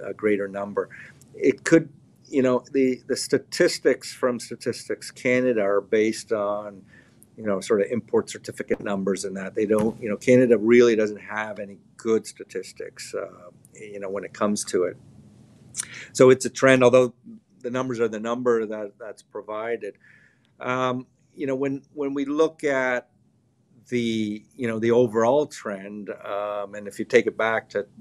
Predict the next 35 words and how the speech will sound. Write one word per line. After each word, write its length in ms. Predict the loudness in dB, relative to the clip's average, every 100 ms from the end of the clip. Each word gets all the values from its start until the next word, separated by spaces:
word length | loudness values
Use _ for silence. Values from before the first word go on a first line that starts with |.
| -12
nineteen 420 | -6 -4 -4 -6
ninety-nine 720 | -4 -4 -6 -6 -2 0 0 -2
in, 180 | -6 -12
in 120 | -4
this 160 | -2 -2
case 420 | -2 0 -2 -4
and 260 | -10 -12 -10
going 280 | -8 -8 -6
forward, 560 | 0 4 4 4 0
then 360 | -6 -6 -8 -10
we're 120 | -10 -6
seeing 340 | -4 -2 -2
a 60 | -4
growth. 440 | -4 -6 -10 -12
And 140 | -10
if 180 | -10 -6
you 80 | -6
draw 400 | 2 6 8 8
a 40 |
line, 500 | 6 2 -6 -12 -16 -20 -20 -20 -20 -20 _ -14
um, 480 | -10 -8 -8 -10 -16 _ _ _ _ _
across 640 | -16 2 6 6 4 0 -6
from 280 | -6 -4 0
one 200 | 0 0
to 100 | -4
the 140 | -2
other, 500 | 0 0 0 -4 -4 -12 -18 -14 -12 -8
uh, 240 | -8 -6
we're 200 | -2 0
seeing 280 | 2 2 2
an 80 | 0
increase. 680 | -2 -8 -14 -14 -16 -20 -16
Uh, 200 | -10 -10 -12 -20 -20 -20 _ 4
there's, 480 | 8 8 4 -4 -18 _ _
there's 240 | -6 -6